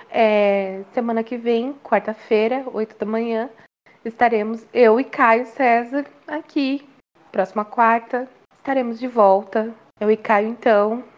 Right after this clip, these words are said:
pra gente contar como tem sido ter a nossa casinha, como foi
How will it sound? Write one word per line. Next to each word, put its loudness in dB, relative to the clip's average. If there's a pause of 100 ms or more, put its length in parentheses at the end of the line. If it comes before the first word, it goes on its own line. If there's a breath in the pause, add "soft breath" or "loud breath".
(280)
pra -4
gente -6
contar 0
como -2 (220)
tem -4
sido -4
ter 2
a 2
nossa -4
casinha, -4
como -6
foi -2